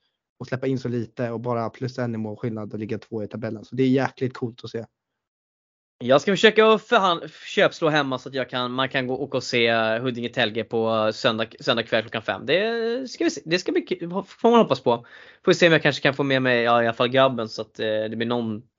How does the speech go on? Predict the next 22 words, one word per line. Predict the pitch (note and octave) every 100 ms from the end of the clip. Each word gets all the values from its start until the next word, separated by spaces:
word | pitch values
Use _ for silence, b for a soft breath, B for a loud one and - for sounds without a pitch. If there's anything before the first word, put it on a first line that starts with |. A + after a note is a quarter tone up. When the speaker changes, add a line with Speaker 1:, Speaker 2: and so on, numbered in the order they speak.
| _ C#3 -
Speaker 2:
belastning. | B2+ A2 A#2
Men, | A#2
eh, | A#2+ A2+ A2 B B B B
det, | C3+ D3 C#3+ C#3+
det | D3+
tror | D3 C3+
jag | A#2+
kan | A#2+
bli | A#2
en | A#2
riktigt | A#2+ B2
spännande | A#2+ A2 G#2+
match | G#2+ -
faktiskt. | G#2+ - G#2+ - _ _ _ _ _ _ _ -
Eh, | A2+ G#2+ G#2+ G#2+ - D#3+ b b b b b b b _
men, | C#3 D3 D3+
eh, | D#3 D#3 D#3 D#3 D#3+
Huddinge, | F#3+ F#3 G3 G3 A3+ F#3 - _ -
många | F3 F#3
tummar | F3+ F#3 E3+
upp. | E3 F3+ -
Eh, | - D3+ D3 D3+ D3 D3